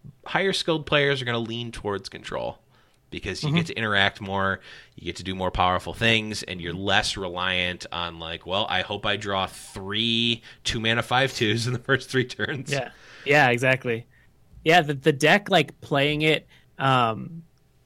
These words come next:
Speaker 2: like, so one, one thing I really like about this game is how I've been explaining it to people is you have, like, it has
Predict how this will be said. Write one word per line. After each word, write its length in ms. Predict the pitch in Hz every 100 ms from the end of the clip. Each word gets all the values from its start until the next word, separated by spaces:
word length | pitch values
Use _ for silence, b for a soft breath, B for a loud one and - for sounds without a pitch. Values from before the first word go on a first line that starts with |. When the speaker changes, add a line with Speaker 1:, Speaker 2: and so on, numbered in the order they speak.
| -
Speaker 2:
like, 200 | 160 147
so 220 | - 180
one, 260 | 156 190 202
one 220 | 185 214
thing 120 | 214
I 40 |
really 220 | 160 160 151
like 200 | 135 135
about 160 | 135
this 160 | 127 -
game 220 | 127 123
is 160 | 117 -
how 140 | 151
I've 100 | 151
been 140 | 143 127
explaining 360 | - 135 131
it 40 | 131
to 80 | -
people 220 | 117 123
is 100 | 117
you 80 | 120
have, 380 | 131 123 120
like, 300 | 120 113 - b b _ _ _ _ _ _ _ _ -
it 160 | 175
has 340 | 147 160 180